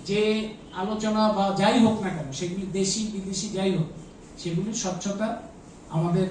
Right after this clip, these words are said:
জনগণের সমস্ত বিস্তারিত জানতে হবে। মানে জনগণের জানতে হবে যে সেটা তার জন্য আদৌ কি। কেউ একজন বলে দিলেন, তিনি হচ্ছেন দেবতা হিসেবে আছেন, তিনি যা বলবেন সেটি ঠিক হবে, এইরকম আমাদের এই জগতে, এই পর্বে আমরা এখন নাই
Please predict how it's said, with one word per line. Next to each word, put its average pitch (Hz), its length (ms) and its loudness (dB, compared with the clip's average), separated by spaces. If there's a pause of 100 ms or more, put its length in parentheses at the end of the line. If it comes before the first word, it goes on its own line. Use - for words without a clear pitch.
(140)
জনগণের 185 540 0
সমস্ত 196 260 -4
বিস্তারিত 170 480 -2 (120)
জানতে 135 240 -6
হবে। 113 140 -12 (100)
মানে 160 180 2 (360)
জনগণের 220 520 2
জানতে 202 320 0
হবে 180 220 4
যে 160 160 -2
সেটা 170 280 0 (520)
তার 165 200 -2
জন্য 180 200 0
আদৌ 160 200 2
কি। - 160 -4 (120)
কেউ 202 180 0
একজন 214 340 2
বলে 214 200 0
দিলেন, 196 320 -2 (760)
তিনি 185 200 0
হচ্ছেন 202 380 0 (560)
দেবতা 208 320 -2
হিসেবে 196 380 0
আছেন, 180 300 -2 (100)
তিনি 196 200 -2
যা 208 140 -4
বলবেন 180 420 -4
সেটি 185 220 -6 (140)
ঠিক 202 180 -6
হবে, 170 240 -2
এইরকম 208 440 -4
আমাদের 180 440 -6 (420)
এই 214 200 2
জগতে, 214 380 4 (260)
এই 214 380 0
পর্বে 214 320 2
আমরা 190 260 2
এখন 175 220 0
নাই 156 160 0